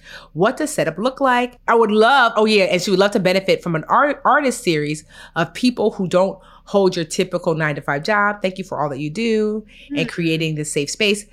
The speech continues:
Speaker 1: And so, oh, you mean, like, she would just love if we, me and Mandy, Mandy did a
Speaker 2: Mm.
Speaker 1: series of, like, financial advice for people who don't have nine-to-fives. Oh, that's actually a good idea. Let's see, what should we call her?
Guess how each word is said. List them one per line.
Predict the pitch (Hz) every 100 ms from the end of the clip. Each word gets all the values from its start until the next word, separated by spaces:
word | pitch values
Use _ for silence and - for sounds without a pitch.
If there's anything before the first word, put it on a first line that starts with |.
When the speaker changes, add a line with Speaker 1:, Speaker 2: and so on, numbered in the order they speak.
| - -
Speaker 1:
And | 196 196
so, | 196
oh, | 262 277
you |
mean, | 247 233
like, | 196
she | -
would | 226
just | 220 226
love | 190 175
if | 160
we, | 170 175 156
me | 185
and | 175
Mandy, | 160 160 156 -
Mandy | 175 170 165
did | 156
a | -
Speaker 2:
Mm. | 190
Speaker 1:
series | 170 156
of, | 151
like, | 151 180 - _ _ - _
financial | 196 190 185 185
advice | 165 160 151 156
for | 160
people | 175 151
who | 156
don't | 156 147
have | 135
nine-to-fives. | 139 139 127 156 135 -
Oh, | 381
that's | 466 523
actually | 523 359
a |
good | 254 277
idea. | 262 285 294 247 247 - - - - -
Let's | 262 -
see, | - 233
what | 208
should | -
we | 339
call | - 190 165
her? | 156 139 143